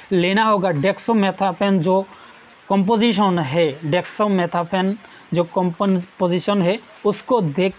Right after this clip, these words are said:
के आपको लेना होगा, ठीक है। दूसरी condition में बात करेंगे, अगर आपका जो ढीली खांसी हुआ है या काशी हुआ है, बहुत ढीली काशी हुआ है, ठीक है,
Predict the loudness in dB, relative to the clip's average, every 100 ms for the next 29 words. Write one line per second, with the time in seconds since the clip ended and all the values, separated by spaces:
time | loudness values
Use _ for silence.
0 | -2 -2 0 -2 -4 -4 0 0 -2 -10
1 | -6 -2 0 2 0 0 -2 -2 0 -2
2 | -4 -14 -20 -20 -16 -12 -2 0 0 0
3 | 0 0 -2 0 0 2 2 2 0 0
4 | -2 0 0 0 0 -2 -2 0 -2 0
5 | -2 0 0 0 0 -2 -2 -2 -6 -20
6 | -18 -8 -6 -4 -2 2 2 2 0 -2
7 | -8 -6 -2 -2 -2 -4 -2 0 2 2
8 | 2 2 0 0 -2 -2 -2 -4 -2 0
9 | 0 -2 -4 -2 -4